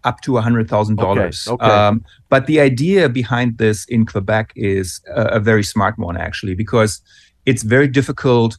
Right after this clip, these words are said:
Speaker 1: for any government, as we all know, to, um, uh, do efficient enforcement, particularly if you have to track down, uh, tens of thousands of individuals who rent out their places on platforms that do not share the data with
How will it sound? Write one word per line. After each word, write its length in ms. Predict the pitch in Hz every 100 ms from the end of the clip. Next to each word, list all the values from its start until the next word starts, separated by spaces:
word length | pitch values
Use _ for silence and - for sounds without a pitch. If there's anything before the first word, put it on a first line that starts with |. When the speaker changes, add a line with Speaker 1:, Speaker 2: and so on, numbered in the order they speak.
| _
Speaker 1:
for 340 | - - 117 110
any 200 | 120 123
government, 640 | 107 107 101 98 101 - -
as 180 | 117 107
we 100 | 104
all 180 | 101 101
know, 340 | 101 98 95 92 -
to, 340 | 104 98 90
um, 440 | 98 92 90 104 - _ _ _ - -
uh, 320 | 120 92 65 - 117
do 180 | 120 123
efficient 380 | 107 139 131
enforcement, 640 | 110 110 107 98 104 98 90 - _ _ -
particularly 800 | 127 - 190 202 147 117 110 104
if 160 | -
you 80 | 113
have 160 | 107 -
to 80 |
track 340 | 95 - 107 -
down, 400 | 104 104 104 95 - _ _ -
uh, 180 | 104 90
tens 300 | - 127 135
of 120 | 117 -
thousands 460 | 117 113 113 107
of 120 | 104
individuals 680 | 107 113 98 117 110 101 95
who 160 | 113 101
rent 180 | 107
out 160 | 104 101
their 120 | 98
places 680 | 87 113 107 113 98 92 - _ _ _ _ -
on 240 | 127 110
platforms 640 | - 120 120 - 107 98
that 180 | 107 95
do 100 | 117
not 200 | 117 104
share 240 | - 104
the 80 | 101
data 400 | 92 95 98 98
with 200 | 92 92